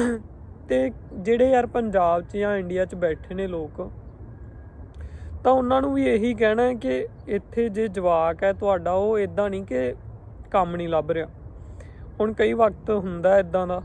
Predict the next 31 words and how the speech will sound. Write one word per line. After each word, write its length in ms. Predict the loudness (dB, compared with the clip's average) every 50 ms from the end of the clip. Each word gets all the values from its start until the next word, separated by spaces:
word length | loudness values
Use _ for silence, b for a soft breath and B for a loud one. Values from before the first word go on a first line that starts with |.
| -10 -14 -18 -16 -12
ਸਮਾਂ 320 | -8 -6 -4 -2 0 0
ਆਉਂਦਾ 380 | 0 0 -2 -2 -2 -2 -2 -2
ਜਦੋਂ 260 | -2 -4 -4 -4 -4
ਨਹੀਂ 220 | -4 -6 -6 -4
ਕੰਮ 220 | -4 -6 -6 -6 -6
ਹੁੰਦਾ, 280 | -10 -10 -10 -12 -12 -14 -16 -18 -18 -18 B B B B B B B B B B B B B -8 -2 0
ਤਾਂ 80 | 0
ਇੱਥੇ 200 | 0 0 0 0
ਮਸ਼ੀਨ 600 | 0 0 0 -2 -2 -4 -2 0 0 0 0 0
ਨਹੀਂ 420 | -2 -2 -2 -4 -4 -4 -4 -6 -6
ਤੁਹਾਡੇ 460 | 0 4 6 6 6 4 2 -2 0
ਜਵਾਕ 360 | 2 2 4 6 4 4 2 -2 -8 -8
ਕੇ 120 | -6 -6 -4
ਜਿਹੜੇ 480 | -4 -4 -2 0 0 -2 -2 -4 -6 -10 -16 -20 -20 -18 -2 2
ਕੰਮ 280 | 2 2 4 2 0
ਕਰੀ 280 | -2 -2 -2 -2 -2 -2
ਜਾਣ 220 | -2 -2 -2 -4
ਤੇ 80 | -6 -6
ਤੁਹਾਨੂੰ 380 | -4 -4 -4 -4 -4 -6 -4
ਪੈਸੇ 300 | -2 -2 -2 -2 -4 -6
ਭੇਜੀ 340 | -8 -6 -6 -6 -8 -8 -8
ਜਾਣ। 200 | -8 -8 -8 -8 -10 -14 -18 -16 -8 -6 -4 -4 -4 -6 -12 -18 -20 -20 B B B B B B B B B B B B B B -18 -6 -2
ਉਹਨਾਂ 260 | 0 2 4 4 6 6
ਨੇ 60 | 6
ਆਪਣੇ 380 | 4 4 2 0 -2 0 0
ਲਈ 200 | 2 2 0 0
ਵੀ 120 | -2 -4 -4
ਖਰਚ 340 | -2 -2 -2 -2 -4 -8 -4
ਕਰਨੇ 380 | -2 -2 -2 -2 -4 -6 -6
ਹੁੰਦੇ 300 | -6 -6 -6 -6 -4 -4
ਆ। 160 | -4 -6 -8